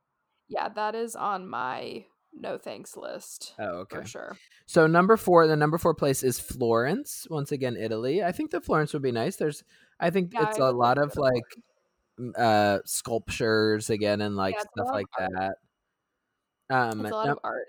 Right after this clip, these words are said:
Speaker 1: and, like, history.
Speaker 2: Number five is Barcelona, Barcelona.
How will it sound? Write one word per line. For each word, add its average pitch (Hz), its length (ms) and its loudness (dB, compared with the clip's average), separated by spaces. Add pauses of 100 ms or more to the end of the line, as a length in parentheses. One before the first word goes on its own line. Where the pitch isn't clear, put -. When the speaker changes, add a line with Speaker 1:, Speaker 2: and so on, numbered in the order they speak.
Speaker 1:
and, 220 160 -14
like, - 180 -14
history. - 460 -14 (380)
Speaker 2:
Number 151 320 0
five 143 360 0
is 123 200 -2
Barcelona, 113 840 0
Barcelona. 120 960 -2